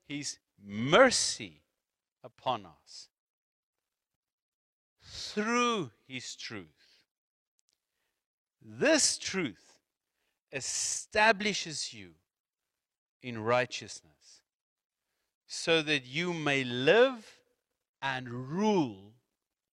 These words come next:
through peace. That's how they are connected. So you can't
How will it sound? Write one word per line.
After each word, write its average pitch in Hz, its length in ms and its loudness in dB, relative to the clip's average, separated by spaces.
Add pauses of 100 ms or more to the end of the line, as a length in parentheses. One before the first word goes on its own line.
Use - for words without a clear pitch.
(160)
through - 720 -2
peace. - 640 -20 (3750)
That's 131 240 -14
how 117 160 -14
they 110 100 -20
are 101 140 -18
connected. - 480 -20 (600)
So - 140 -10
you 180 160 -8
can't 247 480 -10